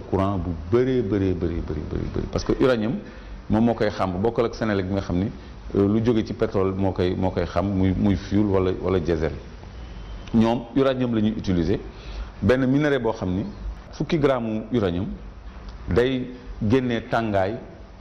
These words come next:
bu tolloog une tonne pétrole boo lakk. Kon lu tuuti ci uranium moo mën une tonne pétrole. Léegi uranium boobu nag dañ koy sànni ci ay mbar, ay tube en zirconium,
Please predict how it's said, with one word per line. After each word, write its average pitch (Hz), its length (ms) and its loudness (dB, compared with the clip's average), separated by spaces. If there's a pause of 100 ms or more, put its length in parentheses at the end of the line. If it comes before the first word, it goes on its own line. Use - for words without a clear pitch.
(180)
bu 98 220 2
tolloog 104 300 4 (280)
une 151 160 4
tonne 131 280 0
pétrole 98 440 0
boo 90 160 0
lakk. 78 220 -4 (1080)
Kon 117 180 2
lu 127 160 2
tuuti 220 380 2
ci - 160 -4
uranium 131 360 2 (680)
moo 127 220 6
mën 131 240 2
une 131 140 0
tonne 110 200 0
pétrole. 90 320 -2 (580)
Léegi 127 260 4
uranium 170 320 4
boobu 117 220 2
nag 101 120 -4 (280)
dañ 113 140 2
koy 135 160 2
sànni 120 320 0
ci - 80 -4
ay 117 140 2
mbar, 98 380 0
ay 101 180 2
tube - 220 0 (920)
en 113 160 2
zirconium, 95 460 0